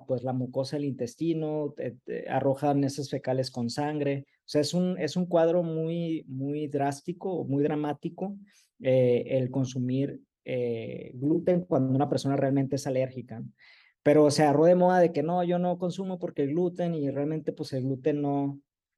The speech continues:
no, no, no todas las personas somos intolerantes al gluten, ¿no? O sea, eh, yo creo que una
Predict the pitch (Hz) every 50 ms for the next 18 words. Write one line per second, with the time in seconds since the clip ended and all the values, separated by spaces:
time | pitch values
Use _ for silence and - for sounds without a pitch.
0 | _ _ - - 131 135 139 139 139 143 143 143 139 135 131 123 120 - - 139
1 | 143 147 143 - 151 147 160 156 - 170 165 160 147 143 - 131 113 151 147 143
2 | 139 - 147 139 139 139 139 143 127 127 120 113 117 120 123 120 117 - 117 113
3 | 117 143 165 170 - 120 117 123 131 131 127 - 131 127 127 - - 131 120 120
4 | 117 123 127 131 135 135 - 143 139 135 139 147 147 143 123